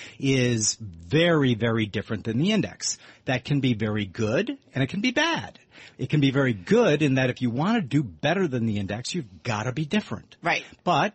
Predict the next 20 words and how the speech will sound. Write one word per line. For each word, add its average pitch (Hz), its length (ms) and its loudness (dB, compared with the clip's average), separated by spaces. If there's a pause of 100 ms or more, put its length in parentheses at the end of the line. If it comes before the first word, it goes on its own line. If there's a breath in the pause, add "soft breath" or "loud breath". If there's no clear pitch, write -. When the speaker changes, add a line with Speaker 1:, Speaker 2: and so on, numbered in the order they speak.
(120)
Speaker 1:
you 135 140 0
could 147 140 0
also 151 480 0
hit 131 360 -2
a 120 200 -2
really 110 500 -2
rough 123 340 -2
patch - 400 -6
where 160 120 -6
you 185 80 -4
don't 247 260 -2
do 101 140 -2
so - 260 -10
well. - 80 -10
Speaker 2:
Jim, 330 260 0
do 285 100 -2
you 320 180 0
think, 311 380 -4
though, 175 260 0
because 208 760 -4